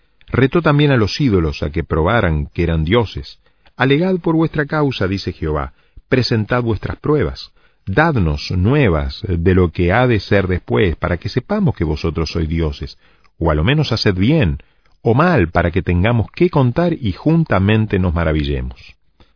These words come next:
Muchas personas que son cristianas no saben por qué creen en Jesús, aunque las Escrituras aclaran que deberían saberlo. "Estad siempre preparados para presentar defensa con mansedumbre y reverencia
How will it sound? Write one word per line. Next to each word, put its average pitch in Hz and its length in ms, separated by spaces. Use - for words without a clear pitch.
Muchas 196 300
personas 107 440
que 101 100
son 104 180
cristianas 95 460
no 92 100
saben 80 400
por 78 160
qué 80 140
creen 80 240
en 82 80
Jesús, 127 420
aunque 110 220
las 98 160
Escrituras 117 520
aclaran 104 340
que 92 140
deberían 82 340
saberlo. 69 580
"Estad 110 520
siempre 113 600
preparados 87 800
para 101 280
presentar 95 500
defensa 131 520
con 107 260
mansedumbre 101 640
y 113 60
reverencia 87 800